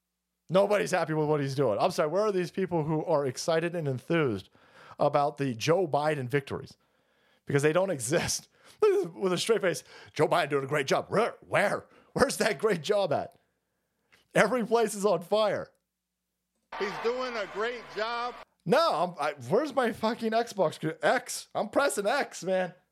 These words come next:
Speaker 1: I broke the X button. That's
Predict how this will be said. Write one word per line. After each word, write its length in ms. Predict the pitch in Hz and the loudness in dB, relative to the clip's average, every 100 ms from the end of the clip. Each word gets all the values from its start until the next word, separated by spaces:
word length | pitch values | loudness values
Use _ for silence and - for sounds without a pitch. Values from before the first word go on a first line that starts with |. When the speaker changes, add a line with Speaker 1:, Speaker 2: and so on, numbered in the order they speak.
| _ _ - | _ _ 2
Speaker 1:
I 140 | 214 | 2
broke 340 | 170 269 302 | 4 0 0
the 140 | 247 247 | -2 -2
X 180 | 220 143 | -2 -4
button. 340 | 135 110 90 _ _ _ _ _ _ _ _ _ _ _ _ _ _ - - - - - _ _ _ _ _ | -6 -6 -12 _ _ _ _ _ _ _ _ _ _ _ _ _ _ -20 -20 -20 -20 -20 _ _ _ _ _
That's 400 | 143 147 170 - | 0 0 -2 -8